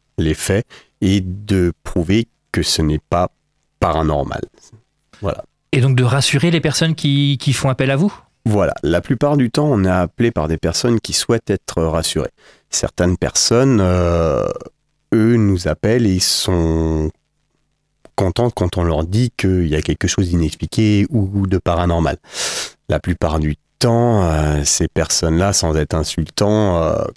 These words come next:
Speaker 1: quand on arrive, elles ont déjà leur, euh,
Speaker 2: Le-,
Speaker 1: leur
Speaker 2: leur... avis sur la question ?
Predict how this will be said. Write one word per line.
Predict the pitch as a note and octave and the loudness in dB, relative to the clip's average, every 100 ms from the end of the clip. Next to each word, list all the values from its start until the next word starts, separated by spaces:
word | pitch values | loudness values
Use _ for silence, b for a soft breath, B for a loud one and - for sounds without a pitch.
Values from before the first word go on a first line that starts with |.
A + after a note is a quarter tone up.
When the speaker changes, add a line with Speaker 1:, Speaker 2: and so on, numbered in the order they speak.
| _ | _
Speaker 1:
quand | - E2+ F2+ | -4 -2 0
on | D#2 | 0
arrive, | D2+ G2+ G#2+ | 0 0 0
elles | E2 D#2+ D#2+ | 0 0 0
ont | E2 | 0
déjà | E2 D#2+ F#2+ F2 E2+ F2+ F2 | 0 2 2 2 2 2 2
leur, | D#2+ D2+ D2 | 2 0 0
euh, | D#2 C#2+ C#2 C2+ C2+ C2+ C2 C2 C2+ - - - | -2 -2 -4 -6 -6 -8 -10 -10 -12 -14 -12 -12
Speaker 2:
Le-, | - - B2+ | -10 -2 0
Speaker 1:
leur | G2 | 2
Speaker 2:
leur... | C3+ C3+ | 2 2
avis | C#3+ F3 | 2 0
sur | - C#3+ | 0 0
la | B2+ | 0
question ? | C3+ - | 0 0